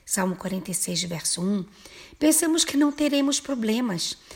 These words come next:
que tudo dará certo em nossa vida ou em nossos empreendimentos. Mas esse não é um ensinamento bíblico, e sim que Deus é o nosso refúgio e fortaleza, socorro bem presente na angústia.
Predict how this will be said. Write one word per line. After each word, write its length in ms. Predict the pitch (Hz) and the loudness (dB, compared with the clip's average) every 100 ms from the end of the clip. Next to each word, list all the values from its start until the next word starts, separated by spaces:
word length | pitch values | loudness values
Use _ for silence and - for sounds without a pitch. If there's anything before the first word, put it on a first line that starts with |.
| - - | -20 -6
que 100 | - | -2
tudo 560 | 285 - 349 349 339 294 | -2 0 2 2 0 2
dará 240 | 269 254 | 2 2
certo 380 | 240 - 233 226 | 2 0 0 -2
em 40 | 202 | -2
nossa 320 | 185 - 156 | -2 -4 -6
vida 640 | 160 196 262 285 262 233 | -2 0 2 2 0 -2
ou 100 | 226 | -2
em 60 | 208 | -2
nossos 500 | 196 196 - 214 - - - - | -2 -2 -2 -4 -6 -12 -20 2
empreendimentos. 1200 | 302 370 311 294 285 302 285 185 170 165 - - - _ _ - | 4 4 2 2 2 2 2 0 -2 -6 -8 -10 -12 _ _ -2
Mas 280 | 311 311 202 | 2 4 4
esse 500 | 208 226 - - 165 - - - | 2 4 2 0 -6 -16 -20 0
não 220 | 349 359 | 4 6
é 80 | 277 | 4
um 80 | 233 | 2
ensinamento 680 | - 202 196 190 185 180 226 | 0 0 0 0 -2 -2 -2
bíblico, 600 | 190 190 185 175 - 156 - - - - | 0 0 0 -6 -10 -14 -16 -20 -20 0
e 100 | 262 | 4
sim 520 | 240 - 269 254 185 - - - | 4 4 4 4 2 -6 -20 -10
que 140 | - | -4
Deus 720 | 185 170 196 247 214 185 - - | -2 2 4 4 2 0 -2 -2
é 80 | - | -2
o 60 | 196 | 0
nosso 300 | 196 - 190 | 2 0 -2
refúgio 400 | 180 208 190 196 | -4 -2 -2 -2
e 40 | |
fortaleza, 880 | 196 - - 151 170 214 240 - 160 - - - - | -6 -8 -8 -6 -2 0 0 -2 -6 -12 -18 -18 -6
socorro 560 | - 214 214 240 220 | 0 2 4 2 2
bem 160 | 196 208 | 0 0
presente 540 | 202 202 185 226 - | -2 -2 0 0 0
na 160 | 233 269 | 0 0
angústia. 880 | 330 240 220 302 - - - 160 | 0 0 0 4 2 2 -2 -4